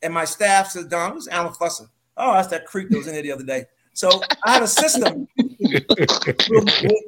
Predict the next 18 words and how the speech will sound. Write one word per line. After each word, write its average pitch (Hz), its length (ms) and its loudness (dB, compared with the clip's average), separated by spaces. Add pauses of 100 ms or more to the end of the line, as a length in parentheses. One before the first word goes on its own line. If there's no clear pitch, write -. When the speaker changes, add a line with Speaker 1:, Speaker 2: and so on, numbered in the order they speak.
(100)
Speaker 1:
we 262 100 0
had 254 140 6
a 208 60 -2
system 214 560 0 (440)
of, 175 300 2
uh, 165 300 2 (220)
of 160 180 -2
credit 226 320 0
checking 117 400 -8 (640)
from 160 160 -6
my 151 180 -4
factor, 180 480 -6
my 139 140 -10
financial 165 480 -10
institution. 139 540 -12 (400)
So 160 420 -4
if 151 100 -8
my, 202 180 0